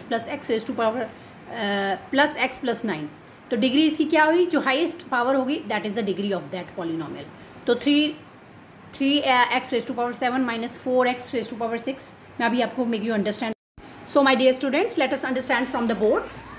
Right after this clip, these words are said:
For example देखिए, अ, हमारे पास है x plus one over x। Let us, अ, रिवाइज कर लेते हैं पूरा पीछे वाला।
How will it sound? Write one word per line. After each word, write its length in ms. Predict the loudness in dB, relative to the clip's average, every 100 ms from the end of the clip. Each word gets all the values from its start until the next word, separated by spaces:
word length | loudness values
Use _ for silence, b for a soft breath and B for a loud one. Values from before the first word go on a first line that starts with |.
| 0 4
For 80 |
example 340 | 6 6 4 2
देखिए, 320 | 2 2 0
अ, 220 | 0 -2 2
हमारे 320 | 4 6 4
पास 260 | 4 2 2
है 300 | 2 0 0
x 60 |
plus 220 | 2 0
one 200 | 4 2
over 200 | 2 2
x। 140 | 0 -2 -8 -16 B B B -4
Let 100 | 2
us, 320 | 2 2 -4
अ, 160 | 0 2
रिवाइज 320 | 4 4 4
कर 120 | 2
लेते 180 | 2 2
हैं 100 | 0
पूरा 140 | 0 -2
पीछे 220 | -2 0
वाला। 180 | 0